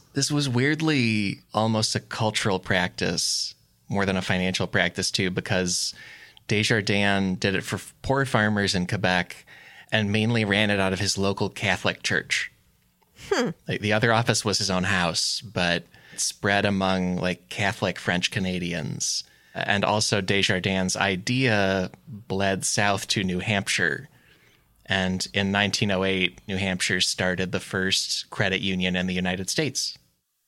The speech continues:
Speaker 2: Hmm.
Speaker 1: Basically just copying French Canadians.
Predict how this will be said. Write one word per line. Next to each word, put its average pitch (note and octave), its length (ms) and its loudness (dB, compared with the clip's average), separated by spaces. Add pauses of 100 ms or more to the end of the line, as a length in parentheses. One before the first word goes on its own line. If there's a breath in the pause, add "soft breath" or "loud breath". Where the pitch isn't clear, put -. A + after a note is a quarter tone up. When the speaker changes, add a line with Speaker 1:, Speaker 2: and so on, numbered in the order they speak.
(120)
Speaker 2:
Hmm. F#4+ 180 -2 (280)
Speaker 1:
Basically G2+ 400 0
just F#2+ 220 -2
copying F#2+ 520 0
French F2+ 260 -4
Canadians. - 600 -8